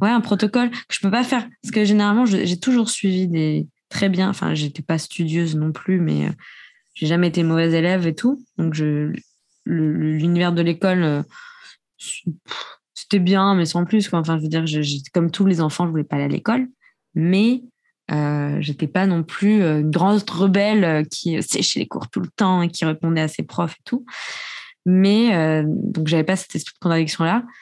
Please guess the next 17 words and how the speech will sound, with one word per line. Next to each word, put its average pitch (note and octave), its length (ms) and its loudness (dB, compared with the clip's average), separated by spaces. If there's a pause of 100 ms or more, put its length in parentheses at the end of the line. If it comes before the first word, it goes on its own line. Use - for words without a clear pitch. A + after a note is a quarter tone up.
(380)
Mais G3+ 300 4
quand G3 260 0
on F3 80 2
me F3 40 4
disait F#3 200 2
de G3+ 60 -10
faire F#3+ 180 -2
quelque F3+ 180 0
chose, G#3+ 200 4
je G#3+ 40 4
le F#3 80 4
faisais E3+ 240 0
à F3+ 80 2
ma F3 160 2
manière, F#3 640 2 (160)
tu - 140 -20
vois. E3+ 100 -2